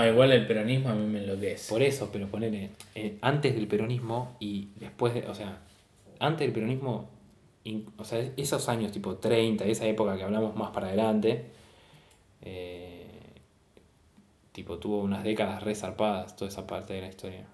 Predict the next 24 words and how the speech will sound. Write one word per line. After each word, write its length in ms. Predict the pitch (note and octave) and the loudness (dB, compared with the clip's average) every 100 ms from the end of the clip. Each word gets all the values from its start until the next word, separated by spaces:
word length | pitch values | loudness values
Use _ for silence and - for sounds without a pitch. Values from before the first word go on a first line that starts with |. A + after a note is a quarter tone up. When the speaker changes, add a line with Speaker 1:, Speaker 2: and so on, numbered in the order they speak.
| _ | _
Speaker 2:
Que 60 | - | -16
por 160 | - G2 | -8 -4
ahí 80 | G#2+ | -4
es 100 | G#2 | -4
como 180 | G#2+ | -6
que 120 | G2 F#2+ | -6 -8
nosotros, 380 | G2 A2+ A2+ | -10 -8 -8
no 80 | G#2 | -8
sé, 160 | - A#2 | -6 -6
es 60 | - | -6
como 180 | G2 | -10
que 120 | F2+ - - - - | -12 -16 -20 -20 -8
lo 80 | G2+ | 0
Speaker 1:
Qué 60 | C3+ | 4
Speaker 2:
que 40 | |
Speaker 1:
mal 140 | C#3 A2 | 6 6
Speaker 2:
conocemos 300 | - B2 A2+ | 6 6 6
Speaker 1:
se- 60 | |
Speaker 2:
de 60 | G#2+ | 4
básicos 600 | A#2 - A2 A2 G#2 - | 4 2 -4 -2 -4 -4
es 120 | G2+ | -6
Speaker 1:
Sí. 160 | - B2 | -2 -2
Speaker 2:
los 100 | A2+ | 2
próceres. 680 | A#2 A#2 G2 F#2+ F#2 - | 4 4 0 -6 -10 -16